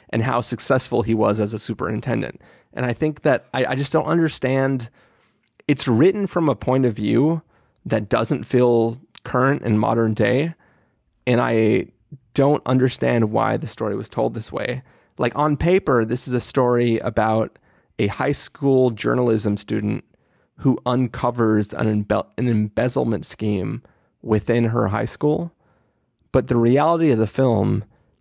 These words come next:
is she's also doing this,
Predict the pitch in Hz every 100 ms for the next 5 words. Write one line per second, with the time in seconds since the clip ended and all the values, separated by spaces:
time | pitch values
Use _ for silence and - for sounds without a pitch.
0 | _ - 110 113 110 107 - - _ _
1 | _ _ _ _ _ _ _ _ _ _
2 | _ _ - - 156 170 135 - 131 160
3 | 190 - 147 117 131 123 113 104 101 -
4 | -